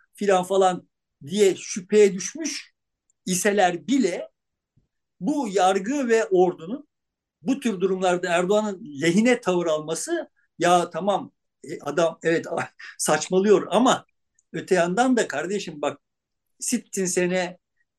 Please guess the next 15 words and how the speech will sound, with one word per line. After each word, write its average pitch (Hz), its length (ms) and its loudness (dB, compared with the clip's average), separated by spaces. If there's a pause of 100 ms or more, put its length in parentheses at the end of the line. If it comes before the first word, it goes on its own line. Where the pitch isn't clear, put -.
(100)
dar 190 260 4
bir 175 80 -4
zümrenin 175 640 -6 (500)
elinde 190 380 2
kalmış 147 380 -4
olan 190 400 -2 (640)
kudret 233 340 0
odaklarını 190 640 0
da 277 260 2 (520)
bizim 185 300 0
tarafımıza 185 500 0
geçirdi, 190 480 -2
millileştirdi. 185 1000 2 (580)
Şimdi 170 260 -8
hakkını 180 520 -2